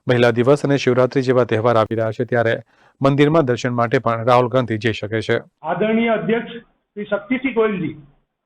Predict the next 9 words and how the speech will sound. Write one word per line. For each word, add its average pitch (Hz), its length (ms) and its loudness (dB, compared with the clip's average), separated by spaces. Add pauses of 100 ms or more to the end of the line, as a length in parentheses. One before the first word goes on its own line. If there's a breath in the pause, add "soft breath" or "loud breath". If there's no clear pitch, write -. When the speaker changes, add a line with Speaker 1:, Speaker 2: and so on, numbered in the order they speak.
(380)
Speaker 2:
મીડિયાના 247 640 -2
મિત્રો 208 380 -2
સમક્ષ 190 300 -4
આવશે. 147 340 -2 (840)
આપને 214 400 -2
પોઇન્ટ 254 420 -2
વાઇઝ, 143 320 -2 (840)
ડેસ્ટિનેશન 220 800 -4
વાઇઝ, 117 200 -6